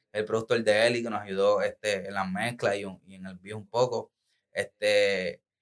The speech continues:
papi, esa, esa ligación de, de voces fue esencial. Y en el video pueden ver que en esa parte estamos los dos juntos y como que se cambia pa' ella y pa' mí y estamos juntos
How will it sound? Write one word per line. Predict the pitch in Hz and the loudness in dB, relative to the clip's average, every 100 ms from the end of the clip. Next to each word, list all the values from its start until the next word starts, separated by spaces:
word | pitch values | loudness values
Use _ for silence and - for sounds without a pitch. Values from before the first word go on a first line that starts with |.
| _ | _
papi, | - 101 120 113 | 0 0 2 0
esa, | 104 - | 0 2
esa | 117 107 - | 2 2 2
ligación | 120 127 123 139 135 | 6 8 8 6 6
de, | 131 127 123 113 107 | 6 6 6 2 2
de | 117 | 4
voces | 110 123 127 131 127 123 | 6 6 6 6 4 2
fue | - 120 123 131 131 127 123 | 0 4 6 6 6 4 2
esencial. | 117 117 104 - 117 120 117 _ _ _ _ | 0 -2 -4 2 4 4 -2 _ _ _ _
Y | 110 113 113 | -8 -4 -2
en | 113 | -2
el | |
video | 113 110 104 135 135 120 117 _ _ _ _ _ _ _ _ | -2 0 4 8 8 6 0 _ _ _ _ _ _ _ _
pueden | 110 117 123 | 2 2 4
ver | 117 139 143 | 8 8 8
que | 131 117 110 104 95 | 6 2 4 4 2
en | 104 | -2
esa | 110 139 | 2 4
parte | 135 143 139 | 6 4 2
estamos | 120 110 113 123 | -2 0 2 0
los | 117 | 2
dos | 123 | 0
juntos | 127 147 143 131 127 117 | 2 0 2 4 4 4
y | |
como | 110 104 | -2 -6
que | 101 | -6
se | 104 | -4
cambia | 101 110 117 | -4 0 2
pa' | 110 107 | 4 6
ella | 110 117 | 4 2
y | |
pa' | 117 101 | -2 -4
mí | 107 120 120 117 | -6 -10 -8 -4
y | |
estamos | 95 - 104 110 110 | -4 -6 -8 -6 -6
juntos | 113 - 113 110 104 | -8 -6 0 2 2